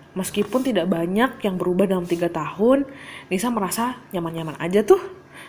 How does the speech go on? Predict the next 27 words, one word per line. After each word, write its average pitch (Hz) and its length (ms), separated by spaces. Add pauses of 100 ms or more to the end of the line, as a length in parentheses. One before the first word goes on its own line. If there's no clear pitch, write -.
(160)
Tidak 185 320
pernah 202 240
mempertanyakan 196 720
atau 180 240
berusaha 175 320
mencari 175 320
feedback 240 320
dari 185 240
pekerjaannya. 160 880 (600)
Ia 208 160
percaya 208 560
bahwa 180 400
waktu - 320
akan 180 240
menentukan 175 400
nasib - 240
karirnya. 156 480 (1500)
Oke, 160 320 (320)
sekarang - 240
teman-teman 185 400
ingat 190 240
ya 170 240
dua 175 240
cerita 160 320
itu. 170 320 (1400)
Nah, 170 80
sekarang 196 400